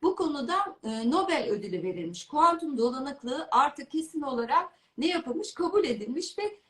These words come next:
e, Nobel Fizik Ödülü verilmiş bu kişilere.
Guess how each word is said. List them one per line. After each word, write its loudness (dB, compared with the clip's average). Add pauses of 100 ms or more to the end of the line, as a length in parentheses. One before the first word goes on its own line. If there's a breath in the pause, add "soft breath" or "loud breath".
(140 loud breath)
e, 4
Nobel 4
Fizik 2
Ödülü -2
verilmiş -4
bu -8
kişilere. -8